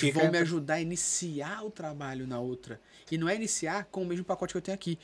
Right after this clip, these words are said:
É iniciar com outra forma, ir crescendo, justificando, e assim,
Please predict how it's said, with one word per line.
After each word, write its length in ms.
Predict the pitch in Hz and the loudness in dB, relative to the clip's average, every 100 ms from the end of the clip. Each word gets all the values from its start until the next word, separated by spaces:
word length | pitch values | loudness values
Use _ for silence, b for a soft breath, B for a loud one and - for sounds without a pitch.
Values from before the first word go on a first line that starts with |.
| b - | b -8
É 40 | |
iniciar 280 | 117 117 117 | -4 -2 -2
com 260 | - 175 196 | -2 -2 0
outra 280 | 175 170 180 | 0 -2 -6
forma, 380 | - 165 151 139 | -6 -4 -2 -4
ir 60 | |
crescendo, 720 | 131 151 147 - 190 220 247 | -4 -4 -2 -2 -2 -2 -2
justificando, 760 | 190 170 - 170 - 180 220 233 | -2 -2 -4 -4 -4 -4 -2 0
e 20 | |
assim, 420 | 180 - 208 262 | 0 0 -2 -2